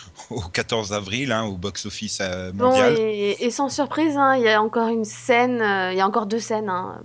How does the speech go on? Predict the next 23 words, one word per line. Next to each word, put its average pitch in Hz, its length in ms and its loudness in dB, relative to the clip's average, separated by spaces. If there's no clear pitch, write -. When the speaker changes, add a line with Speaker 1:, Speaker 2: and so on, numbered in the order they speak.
Speaker 2:
post-générique, 196 680 0
hein, - 100 -14
donc, - 200 -16
euh. - 80 -12
Speaker 1:
Mais 110 80 -4
bientôt, 120 240 0
il 143 40 2
y 127 40 2
aura 101 140 2
plus 123 260 -6
de 110 60 -6
scènes 117 240 -6
post-générique 107 560 -2
que 104 80 -6
de 92 80 -8
films 107 240 -4
en 95 100 -4
lui-même. 95 300 -6
Speaker 2:
Maintenant, 330 480 2
la 294 180 2
deuxième 262 460 -4
scène 269 320 -8
est 240 200 -6